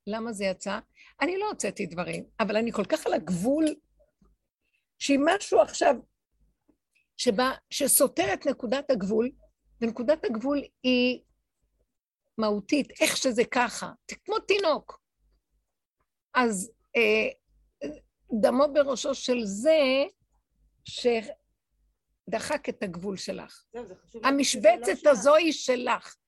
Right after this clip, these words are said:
Speaker 1: עשו להם, אבל הם דחקו את המשבצת,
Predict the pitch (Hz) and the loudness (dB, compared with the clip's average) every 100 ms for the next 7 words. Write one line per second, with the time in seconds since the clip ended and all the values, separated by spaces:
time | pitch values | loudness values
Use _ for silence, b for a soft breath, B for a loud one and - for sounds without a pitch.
0 | _ 247 - 427 403 330 262 b b 254 | _ -10 -6 -2 0 0 -2 b b -6
1 | 254 302 339 403 - _ 233 254 - - | -6 -2 -2 -2 -4 _ -4 -2 -4 -6
2 | 311 381 - _ - 202 214 202 - 220 | -2 -2 -4 _ -10 -8 -6 -8 -10 -10
3 | 208 180 185 175 - 208 | -8 -8 -10 -10 -4 -4